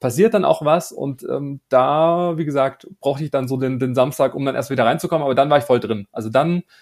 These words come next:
mit den Paraden und mit den Snacks und alles, äh, worüber ich jetzt gleich noch erzähle, ähm, ja,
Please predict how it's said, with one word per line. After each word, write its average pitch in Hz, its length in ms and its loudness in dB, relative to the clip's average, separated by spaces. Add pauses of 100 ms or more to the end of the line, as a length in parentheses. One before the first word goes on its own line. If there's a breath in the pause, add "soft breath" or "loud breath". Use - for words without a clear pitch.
(100)
mit 135 180 -6
den 143 240 -2
Paraden 156 500 0
und 139 80 -6
mit 127 120 -2
den 123 100 -6
Snacks 156 320 -6
und 131 80 -12
alles, 139 280 -4
äh, 120 300 0
worüber 127 240 -2
ich 123 80 -4
jetzt 113 140 -10
gleich 123 140 -4
noch 131 120 -4
erzähle, 120 460 -4 (480 soft breath)
ähm, 113 580 -4
ja, 98 220 -10